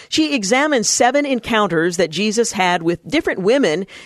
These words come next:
in the Gospels to show that his love is still as powerful as he pursues women's hearts today.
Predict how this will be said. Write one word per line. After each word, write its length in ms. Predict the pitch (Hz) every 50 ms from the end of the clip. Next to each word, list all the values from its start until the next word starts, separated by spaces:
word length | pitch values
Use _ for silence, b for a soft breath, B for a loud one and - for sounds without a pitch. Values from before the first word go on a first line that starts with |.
| B
in 120 | - 247 262
the 80 | 254
Gospels 560 | 190 247 247 285 302 - - 220 156 117 - -
to 100 | - 180
show 220 | - - 226 233
that 140 | 226 233 202
his 160 | 190 170 165
love 280 | 190 202 214 233 233 190
is 120 | 180 -
still 400 | - - - - 277 302 320 320
as 120 | 277 214 -
powerful 540 | - 196 175 165 156 165 160 - 165 170
as 160 | 175 156 156 -
he 240 | 190 165 165 156
pursues 480 | - - 190 170 - - 254 233 202 175
women's 320 | 196 202 202 202 196 180
hearts 320 | - - 175 165 165 - -
today. 480 | - - 180 156 180 185 175 151 131